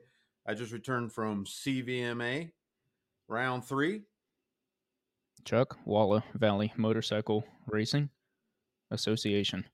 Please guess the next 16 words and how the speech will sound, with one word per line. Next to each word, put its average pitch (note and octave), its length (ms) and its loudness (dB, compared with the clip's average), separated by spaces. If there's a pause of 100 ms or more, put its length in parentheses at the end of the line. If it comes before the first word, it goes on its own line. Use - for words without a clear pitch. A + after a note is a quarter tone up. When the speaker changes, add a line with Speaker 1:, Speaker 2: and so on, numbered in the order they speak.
(1300)
Speaker 2:
I B2 40 0
don't A3 120 4
know C3 80 6
if A2 100 0
racing G2+ 340 4
is G2 120 0
actually G2+ 320 0
in F#2+ 80 0
their F#2 120 -2
name, F2+ 380 -4 (180)
but F2+ 280 2
anyway. A#2+ 320 12 (440)
Speaker 1:
No, - 260 -10
it's G2 100 4
Speaker 2:
Yeah, D3 180 12
Speaker 1:
not. F2+ 100 10